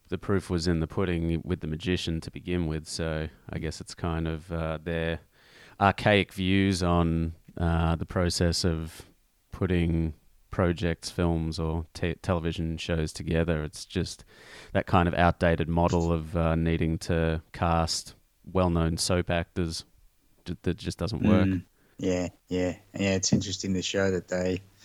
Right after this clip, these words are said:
Speaker 2: the people who ripped off my show, they ended up, it, it lasted one season, and it was just absolutely atrocious.
Speaker 1: Yeah, right.
Speaker 2: Which made me, which made me feel pretty good.
Speaker 1: Yeah. <laughs>
Speaker 2: So I think,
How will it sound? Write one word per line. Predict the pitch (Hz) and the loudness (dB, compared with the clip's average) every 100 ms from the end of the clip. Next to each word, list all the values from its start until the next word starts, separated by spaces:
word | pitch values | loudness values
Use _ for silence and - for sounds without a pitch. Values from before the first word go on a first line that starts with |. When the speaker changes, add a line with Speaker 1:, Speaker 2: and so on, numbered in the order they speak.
| - - _ _ _ _ | -20 -20 _ _ _ _
Speaker 2:
the | 110 | -2
people | 113 123 107 | 2 6 6
who | 107 | 6
ripped | 107 113 | 6 4
off | 107 98 | 2 4
my | 110 95 | 2 2
show, | - 107 104 101 | 4 4 4 4
they | 98 | 4
ended | 98 92 | 2 0
up, | 92 - 104 | -2 -2 -2
it, | 101 95 | -2 0
it | 107 104 | 0 0
lasted | 104 107 95 - 87 | 4 4 4 0 -2
one | 90 87 | -2 -2
season, | - 92 92 92 85 | -4 -4 -4 -4 -6
and | 85 | -6
it | 87 | -8
was | 85 82 - | -10 -10 -10
just | 87 92 | -8 -8
absolutely | 87 - 85 85 78 | -6 -8 -8 -10 -10
atrocious. | 76 - 90 90 - 95 - _ _ _ | -12 -10 -6 -6 -8 -12 -14 _ _ _
Speaker 1:
Yeah, | - 87 | 0 2
right. | 80 90 87 - _ _ - - - - - | 2 2 0 -4 _ _ -20 -20 -20 -14 -10
Speaker 2:
Which | - | 0
made | 113 98 | 2 2
me, | 90 95 | 2 0
which | 101 - | 0 0
made | 104 87 | 0 0
me | 90 | -2
feel | 90 92 87 | -4 -6 -6
pretty | 101 95 | -6 -6
good. | 98 98 - | -6 -8 2
Speaker 1:
Yeah. | 110 113 - | 4 4 6
<laughs> | - - - - 165 - 139 - - - - | 6 8 6 6 2 2 -2 -2 -4 -6 -6
Speaker 2:
So | - 117 | 2 4
I | 110 | 6
think, | 139 117 | 6 4